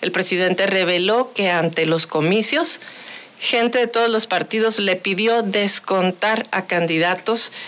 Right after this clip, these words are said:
de Nuevo León, Campeche y San Luis Potosí. Y de su diario Excelsior, igual partidos me pidieron perseguir a candidatos. El presidente le solicitó que fueran a la Fiscalía General de la República.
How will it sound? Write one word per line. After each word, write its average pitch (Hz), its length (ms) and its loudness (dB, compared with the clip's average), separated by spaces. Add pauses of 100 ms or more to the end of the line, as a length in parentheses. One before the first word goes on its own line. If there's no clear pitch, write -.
(120)
de 180 180 0
Nuevo 156 340 4
León, 208 420 2
Campeche 196 720 0
y 196 100 0
San 165 280 2
Luis 170 180 2
Potosí. 156 560 -2 (760)
Y 220 140 0
de 196 100 2
su 220 140 2
diario 233 460 2
Excelsior, 233 800 2 (920)
igual 208 420 2
partidos 196 520 -2
me 185 120 0
pidieron 185 420 0
perseguir 170 600 -2
a 180 120 -4
candidatos. 180 800 0 (560)
El 180 160 -2
presidente 185 560 0
le 214 100 2
solicitó 180 720 0
que 208 240 0
fueran 196 560 0
a 185 80 -2
la 165 140 0
Fiscalía 165 440 0
General 170 440 0
de 165 100 2
la 160 140 0
República. 185 760 0